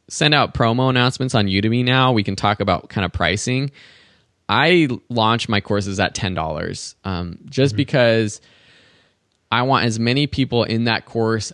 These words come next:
Speaker 1: as possible. I want as many reviews as possible. And so
Speaker 2: Mm-hmm.
Speaker 1: to do that, I want as many students, uh, as I can.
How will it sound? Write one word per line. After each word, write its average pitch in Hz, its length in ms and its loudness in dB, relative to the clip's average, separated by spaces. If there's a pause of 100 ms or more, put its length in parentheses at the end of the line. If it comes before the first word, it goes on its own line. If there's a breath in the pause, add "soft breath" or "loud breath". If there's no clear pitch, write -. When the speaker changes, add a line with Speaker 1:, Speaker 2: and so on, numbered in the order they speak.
Speaker 1:
as 101 160 -2
possible. 127 840 -4
I 113 80 0
want 101 200 -2
as 104 140 -8
many 110 500 0
reviews 107 480 -2
as 127 120 -8
possible. 127 800 -4
And 104 200 -6
so 104 140 -4
Speaker 2:
Mm-hmm. 98 640 -2
Speaker 1:
to 120 120 -6
do 110 140 -2
that, 113 220 2
I 98 60 2
want 95 240 0
as 95 100 -6
many 90 160 -6
students, 113 440 0
uh, - 460 -12
as 101 220 -4
I 98 80 -4
can. 90 480 -6